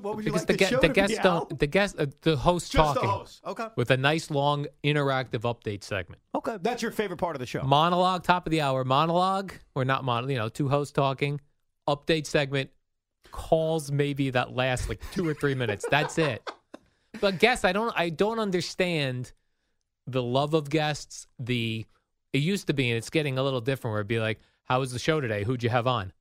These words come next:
Speaker 2: Nobody. And I have no one tomorrow. What are they giving to me that is better than the host talking?
Speaker 1: Is there a kind of guest you like, though?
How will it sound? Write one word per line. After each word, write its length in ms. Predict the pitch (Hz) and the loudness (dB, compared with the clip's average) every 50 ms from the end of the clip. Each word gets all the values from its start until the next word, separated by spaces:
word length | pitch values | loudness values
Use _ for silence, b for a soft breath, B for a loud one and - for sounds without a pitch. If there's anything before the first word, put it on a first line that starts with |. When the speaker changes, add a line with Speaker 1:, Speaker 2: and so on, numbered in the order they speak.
| _ _ - | _ _ -6
Speaker 2:
Nobody. 680 | 135 151 175 196 220 202 190 156 131 - 95 - - _ _ _ _ _ _ - | -2 -2 0 0 0 0 0 0 -2 -4 -6 -10 -12 _ _ _ _ _ _ -2
And 160 | 170 165 170 | 0 2 2
I 60 | 165 | 4
have 180 | 165 170 147 135 | 4 2 2 0
no 300 | 135 127 127 143 156 170 | -2 -2 0 2 2 2
one 180 | 180 196 196 | 0 0 -2
tomorrow. 600 | 190 180 180 185 196 185 147 110 95 92 98 95 _ _ _ _ _ _ _ _ _ _ _ _ _ _ _ _ _ _ _ - | -2 -2 0 0 0 -2 -4 -4 -6 -8 -10 -12 _ _ _ _ _ _ _ _ _ _ _ _ _ _ _ _ _ _ _ -6
What 300 | - 156 143 165 170 196 | -4 -2 0 0 0 0
are 60 | 214 | -2
they 480 | 202 190 196 190 185 175 175 165 139 120 - _ _ - | -2 0 0 0 0 -2 -4 -4 -6 -10 -14 _ _ -2
giving 340 | 170 180 175 170 151 143 123 | 0 0 0 0 -2 -2 -2
to 120 | - 139 | -2 -2
me 480 | 117 113 110 107 104 104 104 107 104 - - _ _ _ _ _ _ _ _ | -2 -2 -2 -2 -2 -4 -6 -6 -8 -12 -16 _ _ _ _ _ _ _ _
that 460 | - 120 127 123 123 120 127 - _ _ _ _ _ _ _ _ _ _ _ _ _ - | -2 2 2 2 2 2 -2 -6 _ _ _ _ _ _ _ _ _ _ _ _ _ -4
is 420 | - 143 139 135 131 117 113 110 - _ _ _ _ _ _ | -2 0 0 0 -2 -6 -8 -10 -12 _ _ _ _ _ _
better 300 | - 156 160 165 170 165 | 2 4 4 4 0 0
than 520 | 147 131 143 143 143 135 135 131 131 131 131 - - | 0 0 0 2 2 2 0 0 -2 -4 -6 -10 -6
the 140 | 127 123 110 | -4 -2 -2
host 340 | - 139 127 120 - - - | 0 -2 -2 -4 -4 -8 -8
talking? 360 | - 113 85 - - - - - | -6 -6 -6 -8 -10 -12 -8 -4
Speaker 1:
Is 160 | 226 214 175 | -4 -2 -2
there 160 | 180 226 202 | -2 -2 -2
a 60 | 185 165 | -4 -6
kind 400 | - - - 175 180 202 214 226 | -8 -8 -6 -4 -4 -4 -4 -6
of 120 | 240 202 | -6 -6
guest 300 | 190 247 247 220 - - | -4 -4 -6 -6 -6 -8
you 100 | - 240 | -8 -6
like, 260 | 233 240 240 247 240 - | -4 -4 -4 -6 -6 -6
though? 280 | 254 247 254 240 220 | -6 -6 -6 -6 -10